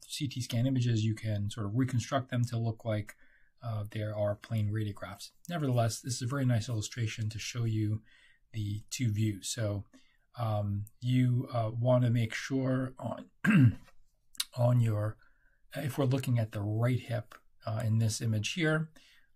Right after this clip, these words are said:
um, you wanna make sure in your obturator oblique view, and that's this view here. Okay, this is an obturator oblique view of the right hip.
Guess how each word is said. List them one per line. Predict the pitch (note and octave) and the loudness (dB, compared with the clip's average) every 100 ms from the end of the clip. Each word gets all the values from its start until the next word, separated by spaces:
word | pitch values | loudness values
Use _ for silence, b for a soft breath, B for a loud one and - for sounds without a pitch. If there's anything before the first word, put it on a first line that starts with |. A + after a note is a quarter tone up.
| - | 0
um, | A2+ A2 G#2+ G#2 A#2+ | 2 2 0 -2 -2
you | B2 B2 A#2 A2+ A2+ D3+ | -2 0 0 0 -4 -4
wanna | A#2 G#2+ G#2+ | -2 0 -2
make | G#2 G#2+ | -2 -4
sure | - B2 A#2 A#2+ | -6 -4 -2 0
in | G#2+ G#2+ | -2 -2
your | G#2 - _ - | -4 -8 _ -4
obturator | A#2+ B2+ B2+ - C#3+ C3+ B2+ C#3+ | 0 0 -2 -6 -2 0 0 0
oblique | B2 A#2+ C#3 C3 - | 0 2 0 0 -4
view, | G#2+ G#2+ A#2 | -6 -2 -2
and | A2 | 0
that's | G#2+ - - - | -2 -2 -6 -8
this | A#2+ - | -8 -8
view | A#2+ A#2 A#2+ | -4 0 0
here. | A2+ F#2+ F#2 G#2+ b b b b _ | 0 -2 -2 -6 b b b b _
Okay, | - A#2 | -14 -12
this | A#2+ - | -10 -8
is | |
an | A2 | -6
obturator | A#2 A2+ A#2 B2+ A#2 A#2 B2 | 0 0 -2 -2 0 0 0
oblique | A#2 A2 A#2+ A#2 - | 0 0 -2 -2 -4
view | A#2+ A#2+ | -2 -2
of | A2+ G#2 | -2 -4
the | G#2+ | -4
right | G#2+ G#2+ - | -2 -2 -2
hip. | - G#2+ A2 | -2 -2 -2